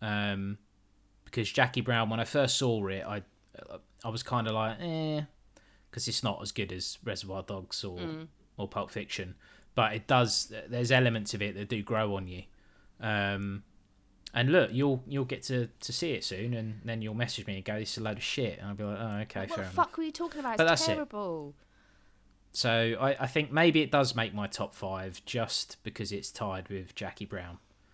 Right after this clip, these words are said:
Speaker 1: Um,
Speaker 2: Fair.
Speaker 1: and then Kill Bill, look, Kill Bill's still, you know, that's good. I think that's a solid four blue, but it's not as good as, as those two.
Speaker 2: And yeah, I mean, for anyone listening to this who thinks I'm some kind of heathen, Kill Bill, a great series of films.
Speaker 1: That is true, you are a heathen.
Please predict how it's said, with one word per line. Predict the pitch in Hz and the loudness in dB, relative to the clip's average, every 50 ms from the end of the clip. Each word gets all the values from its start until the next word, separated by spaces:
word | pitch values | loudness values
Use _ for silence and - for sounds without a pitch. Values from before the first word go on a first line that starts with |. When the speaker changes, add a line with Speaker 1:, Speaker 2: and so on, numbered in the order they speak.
| _ _ _ _ _ _ _ - | _ _ _ _ _ _ _ -6
Speaker 1:
Um, | 104 101 95 95 92 95 95 95 95 95 - | -4 -4 -2 -2 -4 -6 -6 -8 -10 -10 -14
Speaker 2:
Fair. | - - 160 160 170 - _ - | -8 -6 -4 -4 -4 -8 _ -4
Speaker 1:
and | 120 135 | -2 -2
then | 156 185 | -2 -4
Kill | 185 - 285 262 240 | -4 -4 -2 -2 0
Bill, | 202 120 117 139 | 2 2 4 4
look, | 156 160 170 - - | 4 4 2 0 0
Kill | - 208 208 | -2 0 0
Bill's | 175 143 120 107 - | 2 2 2 0 0
still, | - - 120 107 107 101 98 95 - | -2 0 0 0 2 0 -2 -4 -8
you | - 127 | -8 -8
know, | 123 107 110 | -6 -6 -4
that's | 123 143 - - | -4 -4 -4 -4
good. | - - 98 90 90 - - - _ _ _ _ - - - | -4 -4 -6 -6 -6 -10 -14 -16 _ _ _ _ -16 -14 -6
I | - 143 | -6 -2
think | 135 180 151 123 | 0 0 2 2
that's | 131 123 - - | 0 0 0 0
a | |
solid | 117 - 123 110 101 101 - | 0 2 2 2 0 -2 -4
four | - - 113 101 95 | -2 -2 -2 -2 -2
blue, | 95 - 107 101 95 87 87 90 - _ | -4 -4 -4 -2 -2 -2 -6 -8 -10 _
but | _ 117 101 | _ -6 -4
it's | 85 - - | -4 -4 -4
not | - 98 80 | -4 -4 -6
as | 92 | -6
good | - - 95 87 87 | -8 -8 -8 -8 -8
as, | 87 85 - - - - _ _ | -8 -8 -8 -8 -10 -12 _ _
as | - 95 - | -12 -10 -8
those | 180 170 170 - | -8 -10 -10 -10
two. | - - 87 - _ - _ | -10 -12 -12 -12 _ -2 _
Speaker 2:
And | 294 294 302 | 0 2 4
yeah, | 294 220 165 | 4 4 4
I | 190 | 4
mean, | 208 220 208 | 0 -4 -4
for | - - 269 | -4 -4 -4
anyone | 269 247 226 208 | -2 -2 -2 -2
listening | 202 196 - - 175 160 | -2 -4 -2 -4 -6 -4
to | - 165 | -4 -4
this | 151 - | -4 -4
who | - 160 | -4 -6
thinks | 151 - 151 147 - | -4 -6 -6 -6 -6
I'm | - 151 151 | -6 -6 -6
some | - - 156 151 | -4 -6 -6 -4
kind | - 156 143 | -4 -6 -6
of | 143 | -4
heathen, | 156 180 170 156 143 - - - - 143 - - - _ _ _ _ - _ _ _ _ _ _ | -2 0 0 0 0 -4 -8 -10 -10 -12 -14 -16 -20 _ _ _ _ -20 _ _ _ _ _ _
Kill | - - 302 269 | -4 -2 -2 0
Bill, | 240 294 269 196 147 147 - - - | 2 2 2 2 2 0 -4 -6 -8
a | - 240 | -10 -10
great | 214 - - 247 240 - - | -10 -2 0 0 0 0 -2
series | - 226 202 175 | -6 -6 -6 -6
of | - | -6
films. | - 247 - - - | -8 -10 -10 2 6
Speaker 1:
That | 135 143 135 | 6 8 8
is | 131 131 127 | 8 4 4
true, | - - 127 113 | 2 2 2 2
you | 101 104 110 107 | 2 2 0 0
are | 104 101 | -2 -2
a | 95 | -2
heathen. | 107 107 104 104 98 98 92 | 0 -2 -2 -2 -4 -8 -12